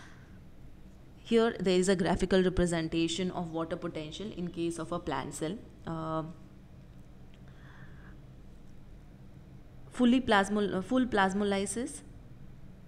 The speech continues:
so the turgor pressure is equivalent to solute potential. Incipient plasmolysis, just the plasmolysis has, um,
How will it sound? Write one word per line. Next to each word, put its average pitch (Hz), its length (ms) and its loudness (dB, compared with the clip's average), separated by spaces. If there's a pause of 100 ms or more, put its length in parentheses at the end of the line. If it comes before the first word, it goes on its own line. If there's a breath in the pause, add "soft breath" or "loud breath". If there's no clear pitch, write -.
(100)
so 202 180 2
the 190 120 4
turgor 190 340 6
pressure 196 480 2 (500 loud breath)
is 202 300 4 (100)
equivalent 170 720 4
to 233 240 -2 (800)
solute 180 440 8
potential. - 520 -4 (1300 loud breath)
Incipient 226 560 2
plasmolysis, 185 640 6
just 196 160 0
the 196 80 2
plasmolysis 170 840 2
has, 160 600 4
um, 151 540 -2